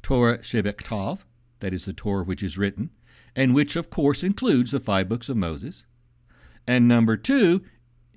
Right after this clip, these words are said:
the second part of Torah is the oral Torah, which is sometimes referred to as the unwritten Torah, the Torah Bial, Bial Paul, excuse me, the Torah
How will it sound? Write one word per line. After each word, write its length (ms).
the 100
second 440
part 240
of 140
Torah 400
is 220
the 180
oral 360
Torah, 400
which 260
is 200
sometimes 440
referred 380
to 220
as 180
the 240
unwritten 540
Torah, 340
the 140
Torah 380
Bial, 320
Bial 380
Paul, 480
excuse 400
me, 180
the 100
Torah 420